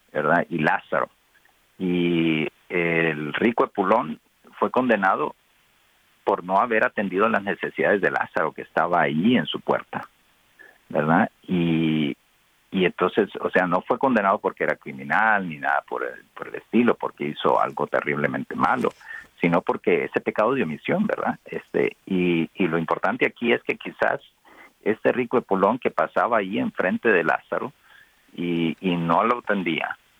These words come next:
en su corazón, en su conciencia, a lo mejor Dios le estaba diciendo, "Mira a tu hermano", y él tan enfocado en sus ganancias, en sus cosas, que no le interesaba atender a esa demanda del corazón que le estaba invitando. Ahí lo tienes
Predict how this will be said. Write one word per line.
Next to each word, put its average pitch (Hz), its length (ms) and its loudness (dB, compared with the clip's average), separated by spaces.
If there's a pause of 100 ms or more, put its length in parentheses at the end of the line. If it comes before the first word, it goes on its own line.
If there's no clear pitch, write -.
(440)
en 85 220 -2
su - 140 0
corazón, 98 460 0
en 151 80 -2
su - 120 -8
conciencia, 123 560 0
a - 40 0
lo - 80 0
mejor - 460 0 (300)
Dios 90 360 0
le 117 100 -2
estaba 127 280 -2
diciendo, 120 420 0
"Mira 117 280 2
a - 20 -2
tu - 140 -4
hermano", - 440 -2 (760)
y 95 160 2
él 139 160 2
tan 117 220 -2
enfocado 110 540 -2
en 123 60 -2
sus 87 220 -4
ganancias, 87 760 -2
en 82 140 -4
sus - 220 -8
cosas, 110 440 0 (680)
que 85 560 2
no 82 360 -2
le 123 120 0
interesaba 104 680 -2
atender 78 600 -2
a 76 120 0
esa 104 520 0
demanda 92 480 0
del 85 120 -2
corazón - 560 -2
que - 120 -2
le 67 60 0
estaba - 300 -4
invitando. 107 640 -2
Ahí 73 80 -2
lo - 140 0
tienes 123 340 0